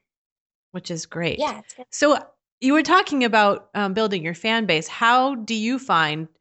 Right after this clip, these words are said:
Speaker 1: is the best way for you to build your fan base? Is it online? Is it in person? Is it all of the above? And what have been the best channels for you to, to really build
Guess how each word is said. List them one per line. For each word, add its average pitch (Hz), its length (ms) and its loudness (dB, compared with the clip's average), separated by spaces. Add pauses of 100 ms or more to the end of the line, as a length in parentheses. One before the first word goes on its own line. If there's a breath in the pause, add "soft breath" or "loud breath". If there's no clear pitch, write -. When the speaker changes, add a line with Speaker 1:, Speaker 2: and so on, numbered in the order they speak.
(580)
Speaker 1:
is 196 180 0
the 196 80 -2
best 175 400 -2
way 185 160 0
for 180 180 -12
you 190 240 -4
to 208 60 -2
build 170 260 -4
your 175 100 -6
fan 160 320 -2
base? 160 380 -2
Is 175 140 -4
it - 220 -4
online? 190 920 2
Is 170 260 -2
it 165 260 0
in 175 220 -4
person? 180 420 -4
Is 165 120 -2
it 170 140 0
all 165 180 2
of 160 60 -2
the 170 140 0
above? 170 340 2
And 165 160 -2
what 196 160 4
have 180 120 -2
been 180 140 -2
the 170 80 -4
best 156 340 -2
channels 175 560 -4
for - 140 -8
you 151 220 -2
to, 156 280 -2
to - 220 -8
really 156 200 0
build 156 460 2